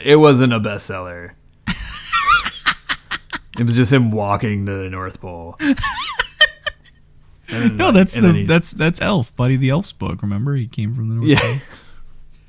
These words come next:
Speaker 2: Oh, shit! All right, dude. You ready for fact number four?
Speaker 1: Let's do it.
Speaker 2: All right, fact number four.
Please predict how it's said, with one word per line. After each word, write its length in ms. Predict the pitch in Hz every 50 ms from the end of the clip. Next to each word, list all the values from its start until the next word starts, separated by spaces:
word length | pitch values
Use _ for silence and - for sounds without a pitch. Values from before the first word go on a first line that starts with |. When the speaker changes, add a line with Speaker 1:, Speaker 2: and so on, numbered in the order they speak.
| - _ _ _ _ _ _ - -
Speaker 2:
Oh, 340 | 110 107 101 98 95 98 104
shit! 280 | - - - - 62 - -
All 80 | 123 127
right, 160 | 117 107 101
dude. 260 | 95 98 98 92 113 - - - - _ _ _ - - - _ -
You 60 | - 98
ready 160 | 101 98 98
for 160 | - - 95
fact 240 | 107 104 98 101 113
number 160 | 101 98 -
four? 400 | - - 113 110 104 120 123 - _ _ _ _ _ _ _ _ _ _ - _ _ -
Speaker 1:
Let's 240 | 117 107 104 - -
do 100 | 110 107
it. 160 | 98 95 104 - _ - _ _ _ _ _ _ _ _ _ _ _ _ _ -
Speaker 2:
All 60 | -
right, 140 | - - -
fact 460 | - - 117 123 170 196 _ - - _ _ _ _ _ _ _ _ _ -
number 340 | - - - 71 76 90 107
four. 840 | 113 - 92 85 82 - - - - - - 50 - - - -